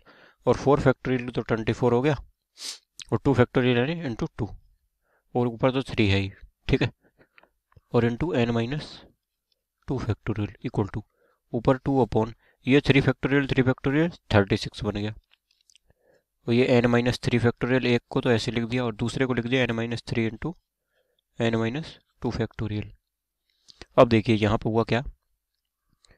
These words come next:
कि ये तो थ्री से कितने टाइम्स कैंसिल आउट हो गया, एट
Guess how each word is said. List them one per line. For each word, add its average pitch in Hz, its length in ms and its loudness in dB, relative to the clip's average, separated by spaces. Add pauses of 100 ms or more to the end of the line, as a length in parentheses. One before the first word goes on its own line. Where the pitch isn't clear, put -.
(140)
कि 135 100 0
ये 120 160 2
तो 147 200 2 (800)
थ्री 123 180 4
से 139 140 2
कितने 131 240 -2
टाइम्स 127 260 0
कैंसिल 127 380 -4
आउट 123 140 -2
हो 127 60 -2
गया, 143 140 -6
एट 123 180 0